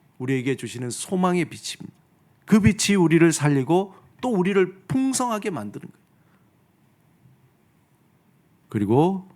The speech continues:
우리를 영화롭게 만든다. 하나님의 그 빛을 마주하면서 살아갈 때에 내 속에뿐만 아니라 다른 사람이 볼 때, "아, 저 사람은 저렇게 이렇게 기쁨과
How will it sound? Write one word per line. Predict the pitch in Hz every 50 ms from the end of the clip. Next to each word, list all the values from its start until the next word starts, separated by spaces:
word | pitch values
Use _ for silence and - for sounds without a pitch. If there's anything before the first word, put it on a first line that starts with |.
| _ _ _ _
우리를 | - 107 95 107 107 127 139 135 135 - _ _ _ _ - 123
영화롭게 | 107 95 120 120 139 160 165 165 170 - 165 135
만든다. | 101 82 90 101 117 - - _ _ _ _ _ _ _ _ _ _ _ _ _ _ _ _ _ _ _ _ _ _ _ -
하나님의 | - 208 202 190 190 185 180 180 180 170
그 | - 170
빛을 | 151 160 170 - - 165 170
마주하면서 | 156 151 143 151 143 170 165 156 151 151 147 139 117 143 143 131
살아갈 | - - 170 165 143 123 117 110
때에 | - - 135 127 135 160 170 147 117 - _ _ _ _ _ _ _ _ _ _ _ _ _ _
내 | - 120 131 160 165
속에뿐만 | - 175 170 156 170 156 - 170 175 180 190 185 165
아니라 | 147 131 135 143 147 151 139 120 - - -
다른 | - 147 170 196 196
사람이 | 180 185 185 185 180 170
볼 | 151 151 147
때, | 143 - 180 190 196 214 214 - _ _ _ _ _ _ _ _ _ _ _ _ _
"아, | 127 127 143 -
저 | - 175
사람은 | - - 202 202 196 202 190
저렇게 | - - - - - - - - 196 196 185
이렇게 | 180 165 156 156 - - 170 170 180 180 180 - - _ - _ _ _ _ _ _ _ _ _ _ _ _
기쁨과 | - - - - - - _ _ - - 180 175 170 151 160 160 160 160 160 160 156 156 170 170